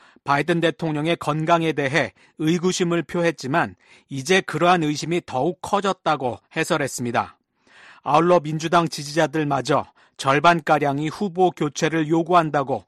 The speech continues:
부연했습니다. 실제로 이번 여론조사에서 민주당 등록 유권자의 사십육 퍼센트가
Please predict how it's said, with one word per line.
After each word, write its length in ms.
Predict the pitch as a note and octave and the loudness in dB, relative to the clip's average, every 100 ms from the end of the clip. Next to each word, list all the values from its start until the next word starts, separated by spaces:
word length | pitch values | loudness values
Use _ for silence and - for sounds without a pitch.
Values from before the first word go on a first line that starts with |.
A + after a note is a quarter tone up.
| _ | _
부연했습니다. 840 | - D3 D3+ B2+ - B2 A2+ G#2 _ _ _ _ _ _ _ _ _ | -4 0 0 -2 -4 -4 -4 -6 _ _ _ _ _ _ _ _ _
실제로 420 | - F3+ G3 F#3+ | -2 2 4 4
이번 260 | F3 F#3 E3+ | 4 4 4
여론조사에서 800 | E3 F#3 F3 E3+ E3+ D#3+ F#3 | 4 4 2 4 4 4 2
민주당 580 | D3 E3 E3+ E3 F3 E3+ | 0 -4 -4 2 2 2
등록 400 | D#3 E3 D#3+ D3 | -2 -2 -2 -2
유권자의 640 | D3 - D#3 C#3+ C#3+ D3+ C#3+ | -4 -2 -2 0 0 0 -2
사십육 680 | C3+ C3+ - D3+ C#3 E3 | 0 0 -2 -8 -8 -6
퍼센트가 680 | F#3+ F3+ D#3 - C#3 D3 - | -2 -2 -2 -2 0 0 0